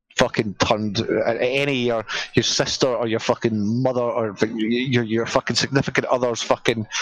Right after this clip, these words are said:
room, and there's just this one sheet placed over a fucking human-shaped object in a cupboard.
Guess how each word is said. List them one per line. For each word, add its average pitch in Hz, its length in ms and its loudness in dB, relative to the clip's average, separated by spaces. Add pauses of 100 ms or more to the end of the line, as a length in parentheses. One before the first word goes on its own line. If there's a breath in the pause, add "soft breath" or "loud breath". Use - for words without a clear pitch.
(280 loud breath)
room, 117 380 2
and 113 240 0
there's 113 120 2
just - 260 0
this - 260 0 (320)
one 110 400 0
sheet - 360 -2 (680)
placed - 400 0 (280)
over 117 200 2
a 107 140 0
fucking 110 440 0 (480 loud breath)
human-shaped 147 840 0
object 135 480 0
in 113 80 2
a - 20 2
cupboard. 131 420 0